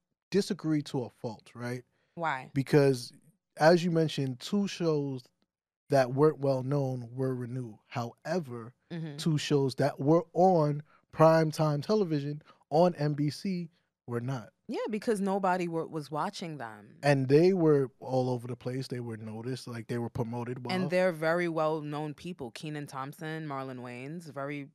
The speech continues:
Speaker 2: well-known people.
Speaker 1: But
Speaker 2: Compared
Speaker 1: those
Speaker 2: to a Sam Jay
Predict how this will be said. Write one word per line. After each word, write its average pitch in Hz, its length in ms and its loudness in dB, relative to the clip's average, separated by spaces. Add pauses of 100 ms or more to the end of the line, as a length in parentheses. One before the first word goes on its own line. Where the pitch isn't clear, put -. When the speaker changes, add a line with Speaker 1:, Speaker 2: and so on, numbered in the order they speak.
(160)
Speaker 2:
well-known 135 420 -10
people. 135 480 -18 (300)
Speaker 1:
But 113 100 -4
Speaker 2:
Compared 165 480 -2
Speaker 1:
those - 60 -12
Speaker 2:
to 170 140 -6
a - 80 -10
Sam 156 380 -8
Jay 139 420 -8